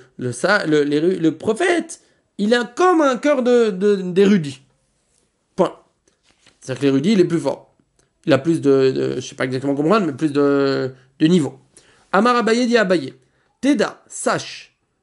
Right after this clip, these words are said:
que les érudits, ils ont une prophétie.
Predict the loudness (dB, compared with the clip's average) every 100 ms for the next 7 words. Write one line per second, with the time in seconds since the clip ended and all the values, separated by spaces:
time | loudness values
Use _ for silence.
0 | _ -4 -2 0 0 0 0 -2 -4 -8
1 | _ _ -2 2 4 4 0 -4 -6 -4
2 | -6 -4 -4